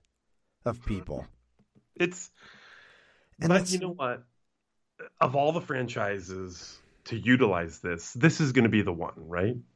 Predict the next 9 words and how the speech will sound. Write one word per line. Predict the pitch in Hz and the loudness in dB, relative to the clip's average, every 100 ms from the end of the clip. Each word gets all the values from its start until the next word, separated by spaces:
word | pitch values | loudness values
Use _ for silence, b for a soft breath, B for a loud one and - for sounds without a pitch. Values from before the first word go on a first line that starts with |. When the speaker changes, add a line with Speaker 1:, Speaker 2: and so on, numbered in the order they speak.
| _ - | _ 4
Speaker 2:
Like, | 127 123 - - _ _ _ _ _ _ - | 4 4 -6 -20 _ _ _ _ _ _ -8
this | 127 202 214 - - - _ _ _ 110 143 | 4 4 4 -2 -12 -16 _ _ _ -8 2
almost | 180 247 - | 4 4 2
feels | 214 139 | 2 2
natural | 113 110 101 - 110 92 | 2 0 0 -2 -6 -4
within | 92 - 95 | -4 -4 -4
this | 90 87 | -4 -10
plot | - 95 90 95 | -2 0 0 -4
line. | 85 80 76 | -10 -10 -12